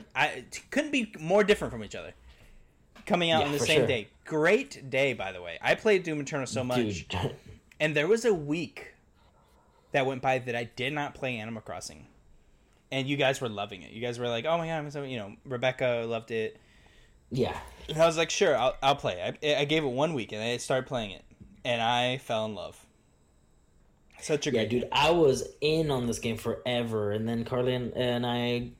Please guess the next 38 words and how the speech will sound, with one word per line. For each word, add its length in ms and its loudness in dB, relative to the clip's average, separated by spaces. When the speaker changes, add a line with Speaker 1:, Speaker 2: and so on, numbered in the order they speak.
Speaker 2:
we, 340 2
uh, 160 4
we 160 0
played 280 2
it 100 2
forever. 720 2
We 120 0
shared 360 0
an 100 -2
island. 380 0
And 160 2
then 160 0
I 160 0
fell 220 -2
off 160 -2
of 80 -4
it. 100 0
And 340 -2
she 300 0
is 160 0
still 460 0
playing 420 -4
it. 220 -8
Like, 160 2
she 140 2
even 200 4
restarted 440 4
her 180 -2
island 320 2
and 100 -4
everything 460 0
from 160 -6
scratch. 560 -6
Speaker 1:
Mm-hmm. 760 -6
Respect 460 0
for 80 -10
that, 220 -6
too. 180 -10